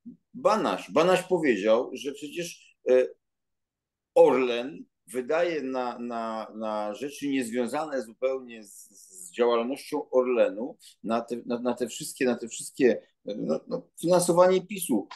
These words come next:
bo tak już to, to można po prostu zrozumieć, trzy miliardy złotych. To, to, które oni teraz tak, tak szacują, bez, bez, bez tego, tego już tej, tej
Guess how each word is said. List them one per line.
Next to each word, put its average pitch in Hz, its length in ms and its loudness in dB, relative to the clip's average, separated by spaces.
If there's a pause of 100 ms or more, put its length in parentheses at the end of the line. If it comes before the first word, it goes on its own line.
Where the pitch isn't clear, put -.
bo 117 80 0
tak 127 200 4
już 123 140 -4
to, 127 160 2
to 120 120 4
można 123 220 6
po 123 60 6
prostu 117 220 -4 (100)
zrozumieć, 117 360 -2 (160)
trzy - 360 2
miliardy 127 640 4
złotych. 117 440 -6 (200)
To, - 240 -6
to, 110 100 2
które 101 240 -2
oni 101 220 0
teraz 101 280 0
tak, 104 240 -2
tak 104 120 -2 (580)
szacują, 120 640 0 (240)
bez, 117 420 2
bez, 107 260 -4
bez 104 420 -4
tego, 98 360 0 (260)
tego 98 500 4
już 92 260 -8
tej, 95 180 -2
tej 95 240 -2